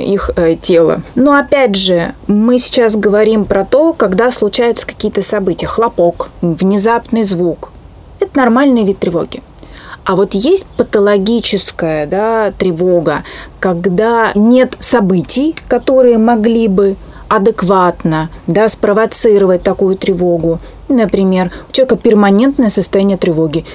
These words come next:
или перманентное состояние страха. Никаких событий нет, или же есть какой-то триггер, вот сейчас распро-, распространенное такое понятие,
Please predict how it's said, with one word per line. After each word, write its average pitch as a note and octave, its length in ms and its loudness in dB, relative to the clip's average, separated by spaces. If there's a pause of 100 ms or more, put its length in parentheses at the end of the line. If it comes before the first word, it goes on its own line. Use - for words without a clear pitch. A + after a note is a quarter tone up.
(120)
или G3+ 160 2
перманентное G3+ 680 2
состояние F#3 680 0
страха. D#3+ 580 -4 (640)
Никаких A#3 400 0
событий G3 460 2
нет, A#3 380 2 (240)
или C#4+ 220 4
же B3+ 180 4
есть D4+ 260 0
какой-то B3+ 380 0
триггер, F#3+ 500 2
вот F3 100 -2
сейчас - 200 -4
распро-, - 480 -6
распространенное G3 920 -2
такое F3 340 -4
понятие, B3 640 -2